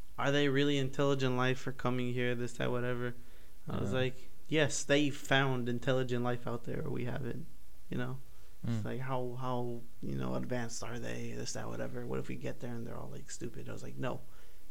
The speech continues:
Speaker 1: they found us." I'm pretty sure they're far from <laughs> stupid.
Speaker 2: <laughs>
Speaker 1: We haven't found any, we haven't found jack shit yet.
Speaker 2: Yeah.
Speaker 1: And then, I don't know, my only question would be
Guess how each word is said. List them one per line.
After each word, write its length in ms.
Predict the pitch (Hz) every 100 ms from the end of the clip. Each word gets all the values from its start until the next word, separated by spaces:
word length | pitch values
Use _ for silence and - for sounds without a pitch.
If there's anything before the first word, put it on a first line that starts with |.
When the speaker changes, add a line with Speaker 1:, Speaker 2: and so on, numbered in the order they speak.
| - - -
Speaker 1:
they 120 | 117
found 340 | - 117 113
us." 400 | 117 113 - - - - - - - - - - - - -
I'm 120 | 117
pretty 220 | 110 - -
sure 180 | -
they're 200 | 110 113
far 240 | 117 - -
from 180 | - 131
<laughs> 20 |
stupid. 640 | - - - - 135 - 123 143
Speaker 2:
<laughs> 600 | 226 - - - - -
Speaker 1:
We 100 | 131
haven't 240 | 131 123
found 280 | 117 131 120
any, 220 | 127 123 120
we 80 | 135
haven't 240 | 131 127
found 220 | 135 127
jack 260 | 120 127 127
shit 220 | - 123
yet. 240 | 120 120 - - - - -
Speaker 2:
Yeah. 340 | 107 101 98 98 - - - - - - - - - - -
Speaker 1:
And 140 | 165 165
then, 380 | 156 151 143 135 - - - - - -
I 60 |
don't 140 | 240 185
know, 100 | 214
my 140 | 190
only 160 | 196 196
question 340 | 196 196 180
would 160 | 170 151
be 320 | 180 202